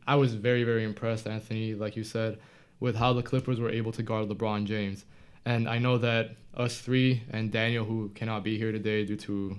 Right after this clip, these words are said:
other commitments, we were talking about it yesterday, but the Clippers have so many guys who can guard LeBron or make him uncomfortable. Like you said, Anthony,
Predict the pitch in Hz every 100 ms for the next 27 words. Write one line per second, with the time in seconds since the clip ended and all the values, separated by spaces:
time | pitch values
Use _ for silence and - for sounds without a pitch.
0 | - 98 101 107 113 110 110 113 - -
1 | - - 123 135 135 131 127 113 117 117
2 | 110 131 139 120 117 107 107 107 - -
3 | - - - 123 - 143 135 120 120 -
4 | 120 120 117 113 113 110 113 107 110 110
5 | 101 98 110 104 101 104 104 98 101 101
6 | 104 - 113 - - - - - - 104
7 | 117 117 117 117 120 107 101 101 101 101
8 | 101